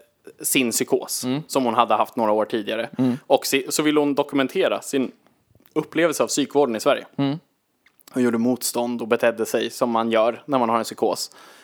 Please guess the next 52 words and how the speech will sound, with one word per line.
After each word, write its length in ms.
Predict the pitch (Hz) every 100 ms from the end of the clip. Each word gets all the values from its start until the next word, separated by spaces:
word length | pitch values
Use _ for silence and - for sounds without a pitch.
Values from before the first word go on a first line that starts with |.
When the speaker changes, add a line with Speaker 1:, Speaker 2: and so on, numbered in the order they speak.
| -
Speaker 1:
Eh, 100 | 131
blev 180 | 127 127
bältad, 480 | 135 120 - 110 107 - - -
Speaker 2:
Mm. 200 | 143 131
Speaker 1:
blev 140 | 131
behandlad 400 | 120 123 110 107 -
illa, 380 | 147 113 107 107 - _
eh, 220 | 127 120 110
liksom 260 | 120 117
så. 220 | 120 95 - -
Speaker 2:
Hon 140 | 196
skadade 540 | - 240 254 151 190 247
personal 560 | 240 - 160 208 196
också 260 | 117 - 113
och 120 | 110
så 60 | 135
Speaker 1:
Ja, 40 | 190
Speaker 2:
här. 60 |
Speaker 1:
men 80 | 156
hon, 220 | 127 147
Speaker 2:
Alltså, 160 | 131 131
Speaker 1:
hon 140 | - 160
gick 140 | 110
ju 60 | 120
full 200 | 135 117
on 80 |
Speaker 2:
ja, 40 | 131 175
Speaker 1:
crazy. 60 |
Speaker 2:
ja, 60 | 151
Speaker 1:
Hon 80 | 151
Speaker 2:
visst, 100 | 143
Speaker 1:
skulle 160 | 180
Speaker 2:
visst. 60 | 151 123
Speaker 1:
vara, 100 | 110
eh, 400 | - 110 - 120
helt, 200 | 123 113 - 120
helt 160 | 127 117
och 60 |
hållet, 220 | 107 104
liksom. 200 | 104 123
Speaker 2:
Mm. 120 | 185 240 - -
Speaker 1:
Och 140 | 151
så 380 | - 156 147 143
blev 200 | 131 147
folk 280 | 143 131 -
först 220 | 143 -
upprörda 400 | 143 - 123 117
över 160 | 113 110
vad 120 | 117
hon 120 | 120
kunde 180 | 113 110
visa 360 | 117 - 117